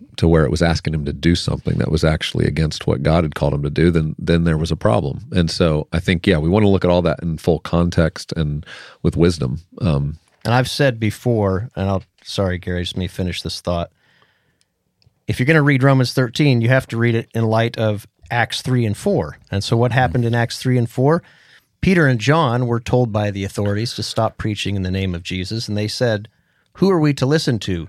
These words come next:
Speaker 2: you or God? You be the judge." In Acts four, they come back to Peter and say,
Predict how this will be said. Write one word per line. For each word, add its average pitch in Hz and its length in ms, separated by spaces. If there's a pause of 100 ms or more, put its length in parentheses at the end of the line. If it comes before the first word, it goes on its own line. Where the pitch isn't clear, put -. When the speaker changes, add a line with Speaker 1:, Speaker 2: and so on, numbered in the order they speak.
(100)
Speaker 2:
you 120 420
or 117 220
God? 104 460
You 139 120
be 147 120
the 101 140
judge." 85 420 (460)
In 123 140
Acts 127 280
four, 208 340
they 120 100
come 127 220
back 139 260
to 143 80
Peter 117 280
and 104 160
say, 107 380